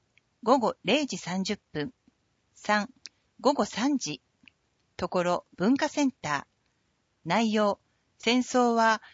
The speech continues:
人の命を奪う最悪の人権侵害とも言えます。この作品は、昭和二十年八月に広島で起こった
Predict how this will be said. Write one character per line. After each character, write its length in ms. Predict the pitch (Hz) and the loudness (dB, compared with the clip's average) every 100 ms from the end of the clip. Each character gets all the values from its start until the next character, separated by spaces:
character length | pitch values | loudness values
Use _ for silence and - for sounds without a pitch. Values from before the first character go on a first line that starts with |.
| _ | _
人 300 | - - 269 | -6 0 4
の 120 | 262 | 4
命 500 | 269 311 285 - 175 | 4 2 0 -2 -2
を 140 | 151 | -4
奪 280 | 151 156 165 | -4 0 0
う 120 | 160 - _ _ _ | -2 -6 _ _ _
最 380 | - - 208 277 | -16 -2 0 2
悪 200 | 285 - | 0 0
の 140 | 262 220 | 0 0
人 260 | 151 240 | 0 0
権 200 | 269 302 | 0 -2
侵 260 | 277 330 320 | -2 0 0
害 220 | 247 175 | 0 -2
と 160 | - 262 | 0 0
も 80 | |
言 220 | 214 156 151 | 0 -2 -6
え 20 | |
ま 180 | 147 160 | -6 -8
す。 180 | - - _ _ _ _ _ _ _ | -14 -20 _ _ _ _ _ _ _
こ 120 | 190 | -2
の 100 | 214 | 0
作 300 | 240 254 233 | 0 -2 -2
品 240 | 220 233 214 | 0 0 2
は、 240 | 196 190 _ _ _ | 0 -2 _ _ _
昭 300 | - 233 247 | 0 4 4
和 120 | 247 | 4
二 140 | 226 | 4
十 220 | 233 262 240 | 2 2 2
年 180 | 175 | 0
八 300 | 143 170 - | -4 -8 -6
月 240 | 202 196 170 | -4 -6 -6
に 240 | 147 151 _ _ _ | -6 -6 _ _ _
広 280 | - 190 262 | -4 0 2
島 220 | - 269 | 4 4
で 80 | 254 | 4
起 140 | 247 | 0
こ 100 | - | -2
っ 80 | - - | -4 -4
た 160 | - | -4